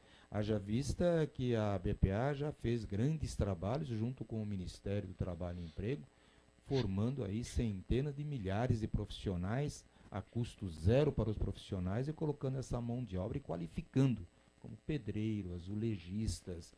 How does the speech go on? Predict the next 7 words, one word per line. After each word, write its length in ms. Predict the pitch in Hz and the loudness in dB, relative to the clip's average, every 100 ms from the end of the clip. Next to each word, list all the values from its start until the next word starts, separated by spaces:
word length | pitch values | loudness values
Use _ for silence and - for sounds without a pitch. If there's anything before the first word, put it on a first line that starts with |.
| - - | -18 -10
eletricistas 1120 | 95 101 107 101 - 104 117 - - 95 90 | -6 -6 -6 -10 -10 -8 -10 -12 -12 -10 -10
e 80 | |
tudo 260 | 92 107 101 | -8 -6 -4
mais. 480 | 90 107 143 - - - - - - - | -2 0 0 -2 -8 -18 -20 -20 -20 -12
Um 80 | 113 | -4
trabalho 720 | - 120 107 123 135 135 110 - - - | 0 0 2 0 2 0 -4 -8 -12 -6
imenso 880 | 110 107 95 113 147 156 - - 85 | 0 2 8 12 12 12 10 2 -4